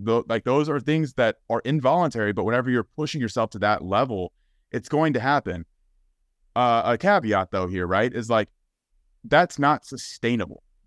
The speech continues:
That level of effort is not sustainable, which is why you don't attempt to keep all of your training at that level. I guarantee if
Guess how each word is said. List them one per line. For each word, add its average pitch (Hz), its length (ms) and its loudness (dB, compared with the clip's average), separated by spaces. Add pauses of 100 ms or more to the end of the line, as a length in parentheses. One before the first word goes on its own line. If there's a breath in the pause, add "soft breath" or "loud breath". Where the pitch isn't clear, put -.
(140)
That 127 200 0
level 156 360 2
of 120 100 0
effort 113 280 -2
is 90 100 -10
not 98 260 0
sustainable, 98 540 -4
which 113 160 -4
is 110 180 -10
why 123 540 2
you 143 100 -6
don't 196 300 2 (220)
attempt - 460 -2 (200)
to 135 80 -6
keep 175 340 -4
all 135 240 2
of 147 100 0
your 143 140 0
training 139 400 -2
at 113 220 -2
that 110 160 -2
level. 98 400 0 (420)
I 135 80 2
guarantee 151 600 0
if 98 80 -6